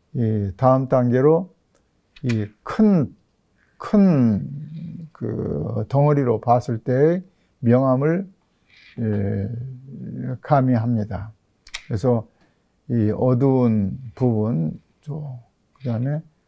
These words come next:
밝은 부분, 이렇게 크게 나눠서 이렇게 대략적으로 색채를 가미하도록 합니다. 자, 윤곽이 어느 정도 됐으면은 이제부터는,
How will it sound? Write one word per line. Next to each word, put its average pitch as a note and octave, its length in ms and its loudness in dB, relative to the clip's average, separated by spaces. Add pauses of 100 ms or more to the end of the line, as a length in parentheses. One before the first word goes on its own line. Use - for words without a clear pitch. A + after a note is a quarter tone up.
(160)
밝은 C#3+ 480 2
부분, G#2+ 440 -4 (1000)
이렇게 A#2 220 -6
크게 G3+ 360 4
나눠서 A#2+ 840 0 (540)
이렇게 A#2 340 -6 (360)
대략적으로 B2+ 720 0 (420)
색채를 D3+ 760 0 (280)
가미하도록 A#2 760 0
합니다. A2 460 -4 (1500)
자, C#3 180 4
윤곽이 F3+ 380 6
어느 D#3+ 240 4
정도 E3 320 4
됐으면은 C3+ 960 2
이제부터는, C3+ 760 0